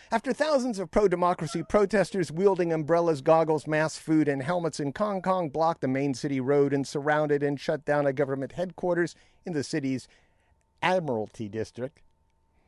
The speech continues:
The Admiralty District. Huh. Police sprayed them with water hoses, fired tear gas at them, and beat them with batons. Three founders of the protest movement surrendered to police and recommended the student protesters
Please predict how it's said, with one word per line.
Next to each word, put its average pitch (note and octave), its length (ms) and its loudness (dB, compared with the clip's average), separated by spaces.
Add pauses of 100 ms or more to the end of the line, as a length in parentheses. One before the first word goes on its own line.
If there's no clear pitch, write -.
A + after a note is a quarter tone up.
(220)
The A2+ 120 -8
Admiralty A2+ 760 -6
District. G2+ 500 -14 (760)
Huh. G3 160 -8 (760)
Police A#3 280 -2
sprayed F#3+ 340 2
them F#3 140 2
with D3 120 4
water E3 360 4
hoses, D#3+ 380 -2
fired C3+ 340 2
tear F#3 240 -2
gas E3 340 0
at D#3+ 140 -2
them, E3 200 0
and D#3 320 -4
beat E3+ 220 -6
them C3+ 220 4
with C3+ 180 -2
batons. C#3+ 640 -2 (380)
Three G3+ 180 -4
founders D#3+ 480 -2
of C#3 80 -4
the A#2+ 60 -12
protest E3 480 -4
movement D#3 400 -4
surrendered D3 540 -4
to - 80 -20
police F#3 520 -4 (340)
and F#3 140 -2
recommended F3 560 -2
the E3+ 80 -4
student D#3+ 360 -8
protesters F3 760 -2